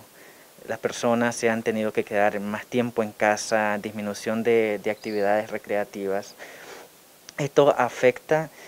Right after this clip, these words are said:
en el sentido de que la persona se va a sentir más estresada, más ansiosa posiblemente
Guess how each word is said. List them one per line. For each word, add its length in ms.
en 80
el 80
sentido 440
de 100
que 80
la 80
persona 260
se 100
va 60
a 60
sentir 260
más 160
estresada, 800
más 320
ansiosa 460
posiblemente 760